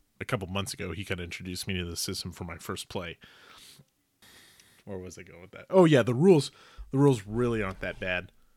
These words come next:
And, man, once you, once you got, <sighs> it's, it's good. I think this is a system I'm going to have a lot of fun with.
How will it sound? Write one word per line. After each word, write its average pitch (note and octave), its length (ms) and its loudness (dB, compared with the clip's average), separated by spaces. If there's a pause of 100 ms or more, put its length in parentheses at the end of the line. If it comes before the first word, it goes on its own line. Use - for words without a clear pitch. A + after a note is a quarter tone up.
(2750)
And, B2 160 -6
man, D3+ 240 2
once E3 160 0
you, - 140 -6
once A3 260 -2
you F#3 80 0
got, C#3+ 200 4 (280)
<sighs> - 240 -6
it's, - 460 -2 (1120)
it's C3+ 220 -2
good. F#2+ 340 -4 (720)
I C3 140 0
think D3 260 -2
this C3+ 220 0
is A#2 100 -6
a A2 80 -6
system A2 540 -6
I'm A#2 340 -6
going A2 220 -4
to G#2 100 -2
have G#2 160 -4
a F#2 60 -8
lot F#2+ 400 -6
of F#2+ 160 -12
fun G#2 260 -8
with. A#2 280 -8